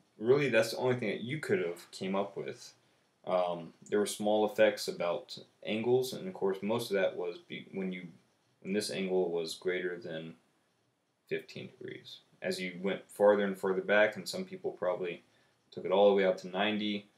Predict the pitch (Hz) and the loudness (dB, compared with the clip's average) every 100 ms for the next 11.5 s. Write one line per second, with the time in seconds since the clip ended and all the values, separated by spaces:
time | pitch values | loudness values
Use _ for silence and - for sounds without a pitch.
0 | _ _ _ _ _ _ 87 90 - - | _ _ _ _ _ _ -4 -4 -4 -12
1 | _ _ _ _ _ _ _ _ _ - | _ _ _ _ _ _ _ _ _ -16
2 | - - 92 87 80 76 - _ _ - | -12 -4 0 0 -2 -8 -16 _ _ -8
3 | 104 - 117 117 107 98 104 95 92 87 | -4 2 8 12 10 10 4 4 0 -2
4 | - - - - 95 95 - 127 120 101 | -4 -2 -2 -2 0 0 0 -6 -2 -2
5 | 98 - _ 135 98 85 - 90 87 85 | -2 -8 _ -6 -4 -6 -6 -6 -6 -10
6 | - _ _ 90 82 87 82 - - - | -12 _ _ -16 -14 -12 -12 -14 -18 -12
7 | - 120 - - 98 101 92 92 - - | -2 0 0 -4 -6 -2 2 2 0 -4
8 | - 101 98 95 92 92 92 - 92 92 | 0 0 0 -2 0 0 -2 -8 -2 -2
9 | 92 90 90 90 87 - 82 - - - | -2 -8 -12 -10 -10 -6 -6 -6 -10 -10
10 | 87 82 - _ _ _ - 90 90 87 | -10 -10 -14 _ _ _ -4 0 2 0
11 | - - 92 85 | -2 -4 -2 -4